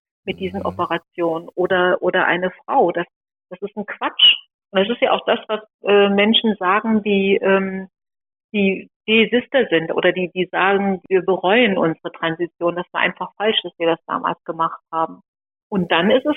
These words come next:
Speaker 1: so, dass natürlich diese Hormone bis ans Ende des Lebens geschluckt werden müssen, um eben zu unterdrücken, dass Testosteron seine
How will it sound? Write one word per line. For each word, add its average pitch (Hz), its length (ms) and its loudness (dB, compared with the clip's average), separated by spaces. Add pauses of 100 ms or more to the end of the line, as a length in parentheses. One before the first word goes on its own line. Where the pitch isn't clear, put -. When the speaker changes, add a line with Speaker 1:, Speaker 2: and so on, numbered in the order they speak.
Speaker 1:
so, 294 180 2
dass 220 220 0
natürlich 311 880 2
diese 240 220 -6
Hormone 220 720 2
bis 269 100 -10 (140)
ans 247 220 -2 (120)
Ende 220 300 -2
des 233 220 -8
Lebens 202 360 0
geschluckt 294 400 -2
werden 170 320 -2
müssen, 170 360 -20 (840)
um 220 340 4
eben 208 360 2
zu - 80 -10
unterdrücken, 202 880 0
dass 175 180 -4 (380)
Testosteron 175 1000 -2 (200)
seine 165 420 0